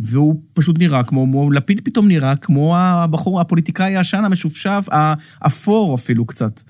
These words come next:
לעומת בני גנץ שזהר שם באיזה. וזה היה יותר אירוע של חוסר ברירה. לפיד לא רצה להתאחד עם גנץ וגנץ לא עם לפיד. אבל הלחץ האדיר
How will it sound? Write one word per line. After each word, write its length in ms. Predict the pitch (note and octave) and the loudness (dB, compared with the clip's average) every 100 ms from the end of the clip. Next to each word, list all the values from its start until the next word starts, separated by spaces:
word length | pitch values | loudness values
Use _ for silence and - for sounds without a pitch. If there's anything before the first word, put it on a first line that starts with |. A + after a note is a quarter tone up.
| - - | -20 0
לעומת 400 | B2+ C3+ D#3+ D3+ | 2 4 2 0
בני 220 | C#3+ D3+ | 0 2
גנץ 340 | C3+ D3 C#3+ - | 2 0 0 0
שזהר 480 | B2 B2+ B2 C#3 | -2 0 0 0
שם 260 | C3+ C3+ C3 | -2 0 0
באיזה. 420 | B2 A#2+ A2+ G#2+ C3 - - _ - - _ _ - _ _ _ - | 0 -2 -4 -8 -12 -14 -20 _ -20 -20 _ _ -20 _ _ _ -12
וזה 320 | G#2+ A2+ A2+ | -2 0 2
היה 120 | E3 | 0
יותר 240 | B3+ B3 A3+ | 0 -4 -2
אירוע 220 | A3 A3 | 0 0
של 120 | G3 | -2
חוסר 340 | F3+ G3 G3+ | -2 -2 0
ברירה. 320 | F#3 E3+ F3 C#3+ A2 - - _ _ _ - | 0 0 0 -2 -6 -20 -20 _ _ _ -6
לפיד 280 | A#2 G#3+ | -2 2
לא 140 | G#3+ G3 | 2 2
רצה 160 | F#3+ | 2
להתאחד 340 | F3 D#3+ - D3+ | 2 2 0 2
עם 100 | C#3 | 2
גנץ 220 | C#3 C#3 | 0 0
וגנץ 280 | B2 C3 B2 | 0 0 0
לא 100 | B2+ | 0
עם 100 | B2 | 0
לפיד. 360 | A2+ A2 G2+ - _ _ _ _ _ - | 0 -4 -6 -8 _ _ _ _ _ -4
אבל 240 | A2+ A#2+ | 0 2
הלחץ 600 | A2+ A#2 D#3+ - F3 - | 2 2 0 0 0 0
האדיר 800 | B2+ A#2+ A#2 A2 A2 A#3+ A3 A3 | 0 0 -2 -2 0 0 0 -6